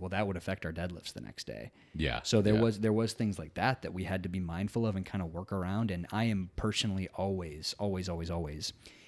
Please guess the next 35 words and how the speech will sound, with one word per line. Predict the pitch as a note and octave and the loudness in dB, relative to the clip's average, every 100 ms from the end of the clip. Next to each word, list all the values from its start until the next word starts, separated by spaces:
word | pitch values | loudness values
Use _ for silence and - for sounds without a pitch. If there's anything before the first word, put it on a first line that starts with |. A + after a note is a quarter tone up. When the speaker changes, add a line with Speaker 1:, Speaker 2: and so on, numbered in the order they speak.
| - - | -14 -2
Speaker 1:
a | F#2+ F#2 F2+ | 0 2 -2
bigger | F#2+ A#2+ A2+ - | 2 2 2 2
advocate | G2+ F#2+ F#2 - G2+ - | 0 -2 -6 -4 -4 -4
of | F2 E2+ | -6 -6
real | F#2 G#2 F#2 | -2 -2 -2
life | F2 E2 - - - - - | -4 -4 -6 -12 -16 -20 -6
than | G#2 | -4
I | F2+ F2 | -2 -2
am | E2 | -4
fitness. | E2+ - D2+ - | -6 -10 -10 -12
So | - - - | -8 -2 2
Speaker 2:
Mm. | E2 C2 | 2 2
Speaker 1:
never | F2+ A2+ A2+ G#2+ | 0 2 4 4
would | G2 | 2
I | G2 | 0
ever | F#2+ F#2 | -2 -4
tell | - F#2+ F#2 | -4 -4 -2
anyone | F#2 F2+ F#2 | -2 -2 -4
to | - | -4
not | F2 E2+ - | -4 -6 -6
play | F#2+ | -6
with | F2+ | -6
their | F2 D#2+ | -8 -10
grandkids | E2 E2 E2 D#2+ E2 C#2+ | -8 -8 -8 -8 -6 0
for | C#2 | 0
Speaker 2:
Yeah. | - | 0
Speaker 1:
sake | E2 | -4
of | D#2+ | -8
their | D#2 D2 | -10 -8
deadlift. | D#2 D#2 D2+ D#2 - | -6 -6 -2 -2 0
Speaker 2:
<laughs> | |
No, | F#2 F#2+ F#2+ F#2+ G2 | 2 6 8 10 10
no, | G#2+ B2 C#3 B2+ A#2 | 10 12 12 12 10
no. | A#2+ | 10
Speaker 1:
But, | B2+ B2 - G#2 | 12 12 10 6